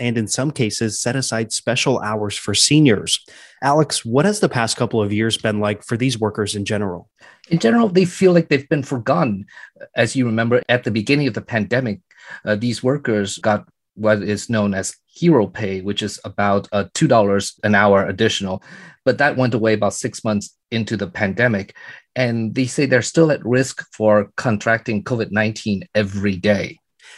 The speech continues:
Speaker 1: Something else that's changing are covid nineteen regulations. We've seen a lot of them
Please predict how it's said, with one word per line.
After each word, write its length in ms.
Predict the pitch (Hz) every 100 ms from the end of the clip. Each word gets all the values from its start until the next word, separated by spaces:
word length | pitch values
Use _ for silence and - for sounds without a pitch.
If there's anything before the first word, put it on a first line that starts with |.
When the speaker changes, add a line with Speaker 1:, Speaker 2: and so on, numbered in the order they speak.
| -
Speaker 1:
Something 340 | - 160 156 127
else 200 | 117 -
that's 220 | 110 101
changing 460 | - 117 117 107 110
are 180 | 104
covid 460 | 104 - 135 139 113
nineteen 400 | 117 113 - 110
regulations. 760 | 104 101 98 110 123 104 90 -
We've 120 | 101
seen 240 | - 113
a 40 | 98
lot 240 | 101 113
of 120 | 127
them 180 | 117 104